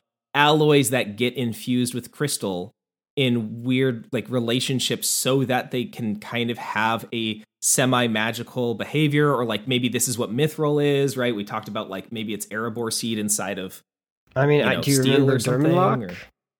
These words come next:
Speaker 1: Yeah, Dermlock, right, exactly. Like, I think that there are some really interesting things.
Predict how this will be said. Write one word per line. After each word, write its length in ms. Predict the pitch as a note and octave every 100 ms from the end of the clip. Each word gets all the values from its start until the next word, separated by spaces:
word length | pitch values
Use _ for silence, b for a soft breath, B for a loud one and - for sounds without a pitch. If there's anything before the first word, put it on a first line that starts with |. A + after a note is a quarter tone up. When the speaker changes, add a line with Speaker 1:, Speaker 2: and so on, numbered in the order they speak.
| _ _ _ _ -
Speaker 1:
Yeah, 320 | C3+ A3 C#4
Dermlock, 760 | D3 C3+ F3+ B3 B3 C4 D4+ D4+
right, 200 | G#3+ -
exactly. 460 | F#3 B3+ D4 C3 A2+
Like, 180 | C#3+
I 80 | D#3
think 180 | E3+ F#3
that 120 | F#3+
there 180 | F#3 F3
are 40 |
some 240 | E3+ D#3+ C3
really 280 | D3 D#3 D3+
interesting 460 | C#3+ D3 D3 D3+
things. 580 | C#3 D3 C#3+ C#3+ C3 -